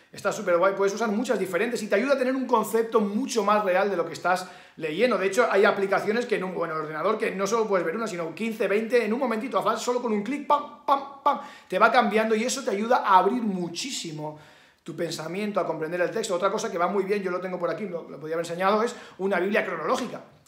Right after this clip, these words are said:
Ya sabéis que la Biblia no está ordenada cronológicamente, es decir, por año a año. Hay muchos libros que sí, pero otros que no. Pues hay Biblias que se llaman cronológicas que están ordenados, de tal manera que un libro está ordenado diferente a como está en tu Biblia,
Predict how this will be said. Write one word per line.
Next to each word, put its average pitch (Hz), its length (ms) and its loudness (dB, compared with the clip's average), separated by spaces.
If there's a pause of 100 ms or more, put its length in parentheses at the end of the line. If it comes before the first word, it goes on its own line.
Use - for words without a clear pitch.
Ya 165 120 -4
sabéis 170 240 -4
que - 80 -2
la 170 100 2
Biblia 202 320 2
no 202 240 0
está 202 240 0
ordenada 202 560 2
cronológicamente, 190 760 0
es 190 80 0
decir, 185 200 -2
por 170 160 0
año 190 280 0
a - 20 0
año. 214 160 -2
Hay 165 80 -2
muchos 170 240 -6
libros 202 180 -2
que 208 120 -4
sí, 214 100 -6
pero 208 140 -2
otros 196 180 -4
que 226 100 0
no. 294 200 2 (420)
Pues 170 220 -2
hay 180 100 2
Biblias 233 340 0
que 208 60 -6
se - 80 -6
llaman 180 180 0
cronológicas 233 600 2
que - 160 2
están 208 400 2
ordenados, 196 600 2
de 165 80 -4
tal 180 100 0
manera 180 260 0
que 196 80 -4
un 175 100 -2
libro 202 200 0
está 196 460 2
ordenado 190 320 0
diferente 185 420 -4
a 170 60 0
como 160 120 -6
está - 120 -2
en 196 80 -2
tu 277 80 -4
Biblia, 247 360 2